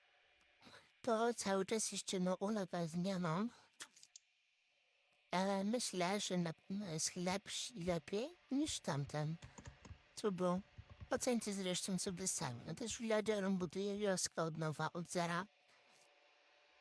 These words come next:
I co sądzicie? Lepiej w tamtym domku, czy w tym nowym?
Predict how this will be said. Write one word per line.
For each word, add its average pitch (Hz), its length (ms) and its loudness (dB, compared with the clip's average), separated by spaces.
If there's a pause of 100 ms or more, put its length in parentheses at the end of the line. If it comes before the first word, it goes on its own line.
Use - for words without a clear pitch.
(460)
I 202 120 -2
co 226 140 0
sądzicie? 175 560 0 (1400)
Lepiej 170 680 0
w - 60 -10
tamtym 233 440 0
domku, 247 500 -2
czy 196 600 0
w - 100 -20
tym 165 220 0
nowym? 151 400 -2